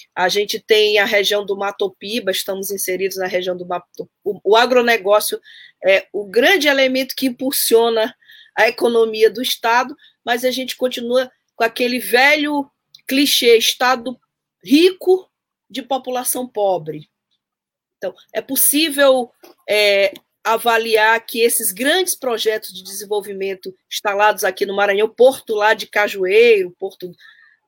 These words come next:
é, da China com o Brasil, e todos esses grandes projetos, eles efetivamente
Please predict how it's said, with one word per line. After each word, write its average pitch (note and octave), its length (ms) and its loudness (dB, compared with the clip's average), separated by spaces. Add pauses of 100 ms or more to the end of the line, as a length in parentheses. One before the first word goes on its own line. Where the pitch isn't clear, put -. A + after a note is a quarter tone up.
é, F3+ 500 2
da F3+ 220 -2
China A#3 760 -4
com F#3+ 300 -6
o F3 80 -10
Brasil, F3+ 640 -6 (360)
e - 60 -14
todos C#4+ 340 2
esses C4 260 2
grandes B3 280 -2
projetos, G#3+ 540 -2
eles G#3+ 280 -2
efetivamente A#3 960 -2